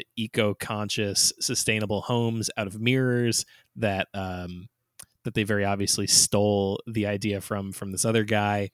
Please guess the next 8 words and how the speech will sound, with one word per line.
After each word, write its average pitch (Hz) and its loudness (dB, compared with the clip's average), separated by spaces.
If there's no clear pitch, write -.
Um, 95 -4
it's 175 4
a 269 4
very 240 6
interesting 208 0
show. 151 4
Uh, 110 2
there, 120 0